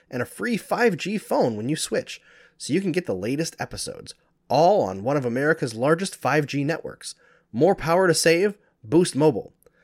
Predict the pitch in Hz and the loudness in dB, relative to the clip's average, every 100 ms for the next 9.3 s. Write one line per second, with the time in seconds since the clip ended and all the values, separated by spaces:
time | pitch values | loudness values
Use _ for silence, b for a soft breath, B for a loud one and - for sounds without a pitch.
0 | _ _ _ - 185 247 240 202 214 - | _ _ _ -4 2 4 4 4 2 -2
1 | - 269 - 202 190 160 202 202 - 160 | 0 0 4 4 4 2 2 -2 0 -2
2 | - 160 - 208 247 - 123 117 104 143 | 0 -2 -2 -6 -6 -6 -8 -6 -2 -2
3 | 175 - 139 135 151 85 - 113 160 175 | 0 -2 -2 -2 -2 -4 -8 -8 -4 -4
4 | 254 240 - 165 160 143 - 165 95 71 | -2 -4 -6 -10 -8 -8 -6 -6 -6 -12
5 | b b b b 135 135 95 - - 139 | b b b b 0 0 -4 -6 -2 0
6 | 175 190 139 107 110 147 - _ _ _ | 0 -2 -6 -6 -2 -2 -2 _ _ _
7 | _ _ _ - 120 - 143 170 190 139 | _ _ _ -10 -10 -2 0 2 0 0
8 | 160 175 151 139 127 151 170 170 143 156 | -2 0 0 0 2 4 4 2 2 2
9 | 131 110 156 | 2 0 -4